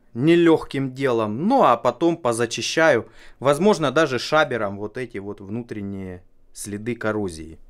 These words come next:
И нужно будет отложить этот агрегат и очень сильно его беречь, друзья, потому что достать такой не так-то просто. Мне, получается, все это дело обошлось очень дешево, вот эти все агрегаты, но зато их можно использовать. Конкретно вот этот осевой компрессор,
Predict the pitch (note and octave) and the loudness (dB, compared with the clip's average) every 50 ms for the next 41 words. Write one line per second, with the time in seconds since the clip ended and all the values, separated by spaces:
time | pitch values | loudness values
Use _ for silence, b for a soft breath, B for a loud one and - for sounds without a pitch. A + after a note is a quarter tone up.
0 | - - G#3+ B3+ C4+ A3+ F#3+ A3 B3 A3 G3 G3 F3+ F3 G3+ A3 F#3 F3 D#3 D3+ | -12 -6 -4 0 2 4 4 4 4 4 4 2 2 2 0 0 0 2 2 2
1 | E3 D#3+ - F3 F#3 F#3+ E3+ F3+ F#3 D#3+ - D#3 D#3+ D#3+ C#3 C3 - C#3+ C#3 C3+ | 2 0 2 2 0 2 2 0 -2 -2 0 -2 -2 0 -2 0 0 0 0 0
2 | D3+ D#3+ D#3+ F3 G#3+ A3+ G#3+ - D3 C#3+ D#3+ F3+ F3 - D3+ C3+ B2 - - D#3+ | 2 0 4 4 4 4 4 2 0 2 2 2 0 0 -2 -2 -2 -4 -6 -6
3 | E3+ D#3+ D3 C3+ A#2+ A#2 A2+ C3 C#3 A#2+ A2 G#2 C3+ C#3 C3+ C3 B2 G#2+ - - | -4 -4 -2 -2 0 0 0 -2 -4 -6 -4 -2 -2 0 0 0 0 -2 -2 -6
4 | - - - - - - G#2 A#2 A2 A2 A2 G2 E2+ F#2+ G2+ A#2 B2+ C3 - A#2+ | -10 -14 -14 -16 -12 -8 -6 -6 -4 -2 -2 -2 -2 -2 -4 -4 -4 -4 -4 -4
5 | G#2+ A2 C3+ C#3+ - - - F3 D#3 - - - C3+ C3+ - C3+ B2 A#2 B2 C#3+ | -2 0 0 0 0 2 2 2 2 2 0 -4 -6 -4 -4 -4 -2 -2 -2 -2
6 | C#3 C#3+ - - F#3 - B2 A#2 - E3 F3 F#3 F3+ - - - D3+ C#3+ - - | 0 0 0 0 0 -2 -6 -6 -4 -4 -4 -2 -4 -4 -6 -8 -10 -10 -12 -16
7 | _ _ - C3 E3+ G#3 A#3 A3 G3+ G3+ G3 F#3+ - - A3 G#3 G#3 G3 F3+ E3 | _ _ -2 2 2 4 4 4 4 4 4 4 4 2 2 2 2 2 0 0
8 | - - G#3+ G#3 G3+ F#3 E3+ D#3+ F3+ A3+ A3 F#3+ E3 D3 C#3 C3+ D#3 D#3 - - | 0 2 0 2 2 2 0 0 2 2 2 4 4 4 4 2 0 -2 -2 0
9 | G3 G3+ F#3+ - - D#3+ E3 E3 - D#3+ C#3+ C3 A#2 A2 G#2+ A2 C#3+ C3+ A#2 - | 0 0 0 0 -2 -4 -4 -4 -2 -2 -2 -2 -4 -6 -6 -2 -2 -2 -2 -2
10 | - - F#2+ F#2+ F#2 F#2 F#2+ G2+ - - F#2 - G2+ - - - - G2+ F#2+ F#2+ | -6 -10 -10 -10 -10 -10 -12 -12 -12 -14 -14 -14 -14 -14 -12 -10 -10 -8 -8 -8
11 | G2+ G#2 A2 A#2+ D3+ F3+ G3 G3 G3 - D3 C#3 C3 B2+ D3 F3+ G3+ G#3 G3 - | -8 -8 -6 -2 0 2 2 2 0 -2 -4 -4 -4 -4 -4 -2 -2 -4 -4 -6
12 | - - - - G#2+ A#2+ C3 - - G#3 G#3+ E3 E3+ E3+ - A2+ B2+ D#3 D3 C3+ | -12 -16 -14 -8 -4 -4 -2 0 2 4 4 4 2 -2 -2 -2 -2 -2 -2 -2
13 | A#2+ A2 G2+ - - - G2+ F#2+ F#2 F#2 F#2 F2+ F2+ - - A2+ A#2+ - - D#3+ | -4 -4 -4 -6 -10 -10 -10 -10 -10 -10 -12 -12 -10 -8 -6 -6 -6 -4 -2 -2
14 | D#3+ D3+ - B2+ A2+ G#2+ B2 A#2+ - B2+ - A2+ - - A#2 - - C#3 C3+ C3 | -2 0 -2 -4 -4 -4 -4 -4 -4 -4 -4 -4 -2 -2 -2 -2 -2 -2 0 0
15 | A#2+ A2 - B2+ C3+ - - C4+ D4 - - G#3+ F#3 E3 | -2 -2 -2 -4 -4 -2 -4 -4 -4 -2 -2 -2 -2 -4